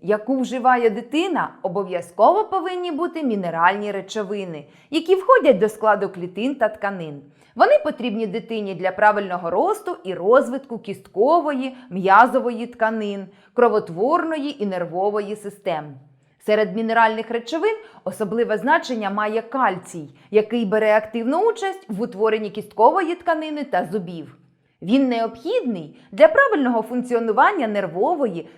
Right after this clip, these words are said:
та м'язової систем. Кальцій бере участь у процесах сідання крові.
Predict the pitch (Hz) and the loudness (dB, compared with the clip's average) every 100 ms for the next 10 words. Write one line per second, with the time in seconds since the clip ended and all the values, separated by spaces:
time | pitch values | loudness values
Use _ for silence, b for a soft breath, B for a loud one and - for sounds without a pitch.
0 | B 208 185 185 220 208 214 208 208 214 | B 2 2 2 2 2 -4 -6 -8 -10
1 | 208 - 165 147 139 _ b b 220 311 | -10 -6 -4 -6 -12 _ b b 8 8
2 | 359 311 208 220 226 240 233 202 190 208 | 6 -2 0 0 0 -2 -8 -10 -10 -10
3 | 208 214 220 233 233 233 - 233 185 214 | -6 -6 -2 -4 -4 -10 -10 -8 2 2
4 | 220 226 226 233 247 196 160 151 | 2 -2 -4 0 2 2 -2 -8